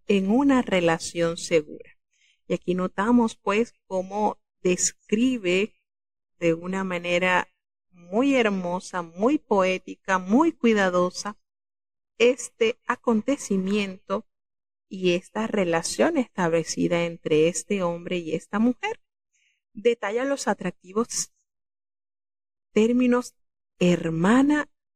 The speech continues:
y esposa. Nótese cómo usa estos dos términos hacia aquella mujer,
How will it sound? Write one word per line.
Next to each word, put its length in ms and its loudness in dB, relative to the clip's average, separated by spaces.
y 180 2
esposa. 580 -6
Nótese 460 -4
cómo 340 0
usa 320 -6
estos 320 -4
dos 320 -6
términos 720 2
hacia 420 0
aquella 520 0
mujer, 540 -2